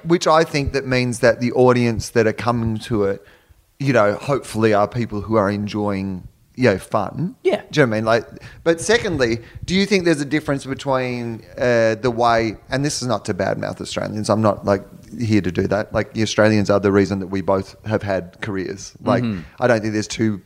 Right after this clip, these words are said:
Speaker 1: people who are more grateful of the support of, like, Australian audiences and Australian people because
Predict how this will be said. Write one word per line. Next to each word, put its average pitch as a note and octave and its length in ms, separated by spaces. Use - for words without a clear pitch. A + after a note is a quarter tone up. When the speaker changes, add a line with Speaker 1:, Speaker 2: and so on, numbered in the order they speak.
Speaker 1:
people G#2+ 460
who G#2+ 160
are G2 80
more G#2 200
grateful G2 600
of G2 200
the G2+ 100
support G2 400
of, F#2+ 160
like, G2 200
Australian F#2+ 480
audiences F#2 520
and F#2+ 80
Australian F#2 320
people F#2+ 280
because G2 380